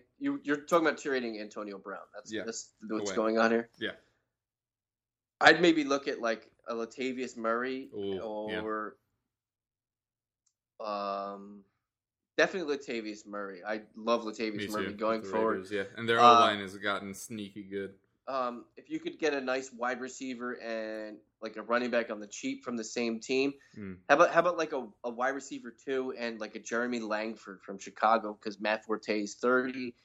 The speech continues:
Speaker 1: He's hitting that age precipice where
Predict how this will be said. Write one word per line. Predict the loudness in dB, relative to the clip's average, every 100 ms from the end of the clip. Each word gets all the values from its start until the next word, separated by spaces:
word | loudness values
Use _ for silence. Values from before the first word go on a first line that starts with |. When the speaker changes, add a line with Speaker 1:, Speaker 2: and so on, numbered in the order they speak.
| _ _ -4
Speaker 1:
He's | 0
hitting | 4 4
that | 4 0
age | -2 -2 -4 0
precipice | 0 0 -8 -8 -8
where | -6 -6 -6 -8